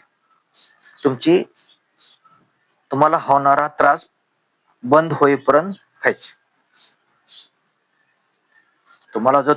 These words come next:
त्रास होतो, तोंडाला पाणी सुटते, तोंड कडवट पडते, छाती जळजळ होतं, करपट ढेकरा येतात, पोट फुगतंय,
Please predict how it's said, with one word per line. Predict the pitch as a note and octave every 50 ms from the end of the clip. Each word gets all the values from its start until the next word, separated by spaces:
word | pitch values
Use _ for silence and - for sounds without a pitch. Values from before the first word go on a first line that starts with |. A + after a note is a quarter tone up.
| -
त्रास | - D3 D3 - -
होतो, | C#3 B2 - G#2 F#2 - - - - _ _ _ _ _ _ _ _ _ _ _ _ _ _ _ _ _
तोंडाला | B2+ B2 B2+ C3+ C3+ C#3 C3
पाणी | - - C3 C#3 C#3 C3+
सुटते, | - A#2+ B2 _ - A#2+ A2+ A2+ A2+ - _ _ _ _ _ _ _ _ _ _ _ _ _ _ _ _ _ _ _ _ _ _ _ _ _ _ _ _ _ _ _ _ _
तोंड | B2+ C3 C#3 C3 -
कडवट | C#3 C3 C3 C3 A#2+ A#2+ -
पडते, | B2+ A2+ - - - A2+ A2+ A2 A2+ - _ _ _ _ _ _ _
छाती | - B2 A2+ - - C3 B2+
जळजळ | A2+ C3 C3 C3 A2+ B2+ C3 B2+
होतं, | A#2+ B2 A#2 - _ A2+ A2 A2 A2+ A2 - _ _ _ _ _ _ _ _ _ -
करपट | C3+ B2 - - C3+ A#2 A2+
ढेकरा | C3 A#2+ - A#2 B2+ C3 B2
येतात, | A#2 - - A#2 A2+ A2+ A2 - _ - - - - - _ _ _ _ _ _ - _ _
पोट | C#3 C#3 - -
फुगतंय, | - C3 - - _ A#2 A2+ A2